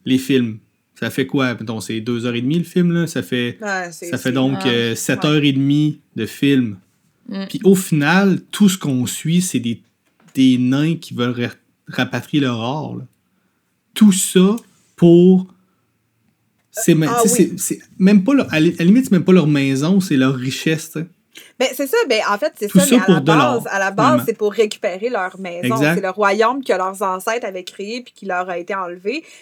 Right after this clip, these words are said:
Speaker 2: Mais effectivement, il y a un côté cupide dans les nains qui
Speaker 1: C'est
Speaker 2: va
Speaker 1: ça que j'ai trouvé plate. J'ai dit,
Speaker 2: presque
Speaker 1: finalement, on, on déploie toute cette énergie
Speaker 2: Ouais.
Speaker 1: pour, finalement,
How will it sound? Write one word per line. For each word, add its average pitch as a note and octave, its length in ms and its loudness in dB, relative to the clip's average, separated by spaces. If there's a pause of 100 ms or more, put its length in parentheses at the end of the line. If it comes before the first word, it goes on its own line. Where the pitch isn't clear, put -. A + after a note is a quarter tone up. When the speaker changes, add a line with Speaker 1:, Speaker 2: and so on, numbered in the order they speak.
Speaker 2:
Mais G3 120 0
effectivement, G3 560 -6
il A3+ 100 -6
y F#3 40 -12
a F3 40 -10
un F3 60 -10
côté F#3+ 320 -12
cupide A3 640 -16 (140)
dans F#3 160 -10
les F#3 180 -12
nains G#3+ 220 -10
qui A3 140 -18
Speaker 1:
C'est - 120 -2
Speaker 2:
va - 60 -6 (160)
Speaker 1:
ça F3+ 40 -2 (200)
que C3 80 -4
j'ai A#2 100 -4
trouvé A2 180 -8
plate. C#3 300 0
J'ai B2+ 60 -4
dit, C3 100 -6
Speaker 2:
presque A#3 60 2
Speaker 1:
finalement, F#3+ 520 0 (140)
on, C#3 120 -4
on C#3 40 -2
déploie D3+ 380 0
toute F#3+ 200 -4
cette E3 200 -2
énergie C#3+ 560 -2 (680)
Speaker 2:
Ouais. B3 300 -6 (400)
Speaker 1:
pour, F#3 520 4 (520)
finalement, D#3+ 840 0